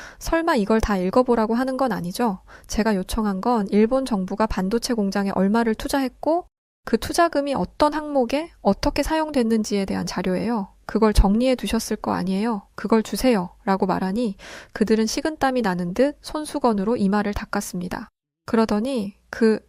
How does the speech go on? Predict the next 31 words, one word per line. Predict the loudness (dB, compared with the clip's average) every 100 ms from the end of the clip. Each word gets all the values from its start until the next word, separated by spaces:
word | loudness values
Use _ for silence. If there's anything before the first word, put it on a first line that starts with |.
| _
"저희가 | 2 4 4 2
이 | 0
사업을 | 2 2 2
한 | -2 0
지 |
얼마 | 0 2 0
되지 | 0 -2
않아서 | -4 -4 -4 -4 -4 -4
자료를 | -2 2 2 2
완벽하게 | 0 2 2 2 0 -2
정리해 | 0 0 0 0
둔 | -2
상황이 | -4 -2 -2 -2
아닙니다. | -4 -4 -6 -8 -12 -16 -20 -18 -6
정신이 | 0 0 2 0
워낙 | 2 2 0
없었어서 | -2 -4 -2 -4 -4 -4
서류를 | -2 0 2 0
쌓아두다 | 2 0 0 0 0
보니 | 0 -4 -4 -6 -6
서류가 | -2 -2 0 -2
뒤죽박죽 | -2 -4 -2 -2 -2 -4 -6
섞여버렸네요."라고 | -4 2 2 2 0 -4 -4 -4 -6 -14 -16 -18 0 2 4
하는 | 0 -2 -2
게 | -2
아니겠어요? | -2 -4 -4 -4 -4 -6 _ _ _ -4
그런데 | 0 2 4 2 2
충격적인 | -2 -2 -2 2 2 2 0
건 | 0
따로 | 2 2 2
있었습니다. | -2 -4 -6 -8 -8 -10